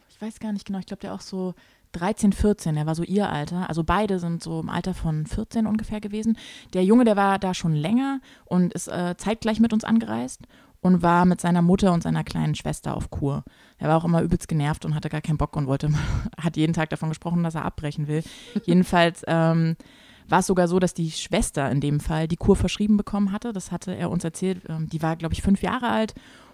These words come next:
Speaker 1: Und der Kindergarten hatte dringend dazu geraten, dass sie abnehmen sollte. Und das fand ich auch so eine super verrückte, mega bescheuerte Story, was
Speaker 2: Ja.
Speaker 1: da einfach auch für einen Druck auf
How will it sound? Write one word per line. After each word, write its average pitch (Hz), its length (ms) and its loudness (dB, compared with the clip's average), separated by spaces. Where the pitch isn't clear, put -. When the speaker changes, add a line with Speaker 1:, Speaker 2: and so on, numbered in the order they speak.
Speaker 1:
Und 160 560 4
der 165 160 -2
Kindergarten 160 680 4
hatte 160 420 -4
dringend 208 300 6
dazu 196 160 0
geraten, 175 400 4
dass 170 160 -2
sie 160 220 -2
abnehmen 156 420 4
sollte. 135 380 -2
Und - 400 -10
das 160 140 -4
fand 175 180 2
ich - 140 -6
auch 180 120 0
so - 140 -4
eine 175 120 4
super 175 600 2
verrückte, 175 520 0
mega 175 300 4
bescheuerte 175 600 -2
Story, 170 420 -4
was 160 100 -2
Speaker 2:
Ja. 165 60 -4
Speaker 1:
da 160 80 -2
einfach 156 240 0
auch - 180 0
für - 140 2
einen 165 80 4
Druck 202 260 2
auf - 260 -4